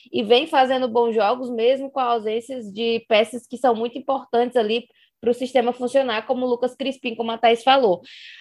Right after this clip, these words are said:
Acho que, que Lucas Lima se destacou mu-, bastante,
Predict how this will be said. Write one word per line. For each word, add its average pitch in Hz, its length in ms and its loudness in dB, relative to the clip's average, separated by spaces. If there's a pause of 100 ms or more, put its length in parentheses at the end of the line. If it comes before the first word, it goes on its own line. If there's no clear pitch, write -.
Acho 208 380 2
que, 240 840 0 (120)
que 226 280 -4
Lucas 226 320 0
Lima 262 460 -6
se 233 180 -12
destacou 208 500 2
mu-, 202 240 -2
bastante, 233 600 2